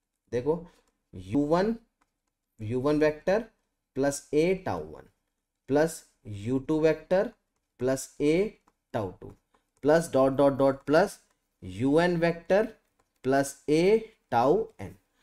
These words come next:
whole divided by n, तो हमारा ऐसे ही रहेगा, whole divided by n।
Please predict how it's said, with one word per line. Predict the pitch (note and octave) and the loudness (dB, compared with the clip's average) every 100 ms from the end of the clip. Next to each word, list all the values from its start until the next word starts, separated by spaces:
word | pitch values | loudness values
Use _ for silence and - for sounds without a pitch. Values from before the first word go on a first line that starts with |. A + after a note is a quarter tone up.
| _ _ _ _ | _ _ _ _
whole | C3+ F#3+ | 4 4
divided | E3+ C#3 A#2 G#2 | 6 2 0 -4
by | G#2 A#2 E3 A3+ - _ _ _ _ _ _ _ _ _ _ _ _ | -2 0 0 0 -6 _ _ _ _ _ _ _ _ _ _ _ _
n, | A2+ B2+ E3 - _ - | -8 -6 -6 -8 _ -10
तो | |
हमारा | A2 G2+ F#2 | -8 -6 -8
ऐसे | F2+ - | -10 -6
ही | C3 | -4
रहेगा, | B2+ B2+ B2+ - | -4 -4 -10 -12
whole | A2 A2 A2 | -8 -6 -4
divided | G#2+ G#2+ G#2 | -4 -6 -4
by | D#3 B3+ - _ _ _ _ _ - | -4 -4 -8 _ _ _ _ _ -14
n। | A2+ C3 | -10 -10